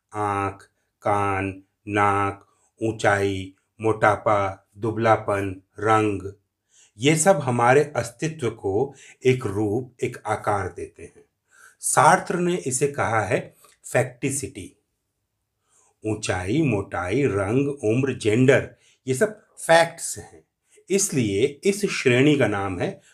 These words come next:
फैक्टिसिटी। फैक्ट से भी हमारा होना बनता है,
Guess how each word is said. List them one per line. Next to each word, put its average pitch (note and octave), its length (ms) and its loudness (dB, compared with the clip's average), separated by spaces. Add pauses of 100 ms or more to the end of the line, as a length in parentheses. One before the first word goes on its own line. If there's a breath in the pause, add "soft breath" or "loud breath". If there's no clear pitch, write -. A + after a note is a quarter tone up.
(140 soft breath)
फैक्टिसिटी। F3+ 720 -2 (680)
फैक्ट G#3+ 400 4
से F3 220 0
भी A#3 160 0
हमारा C#3+ 400 0
होना B2 340 -2
बनता G#2+ 600 -2
है, - 280 -10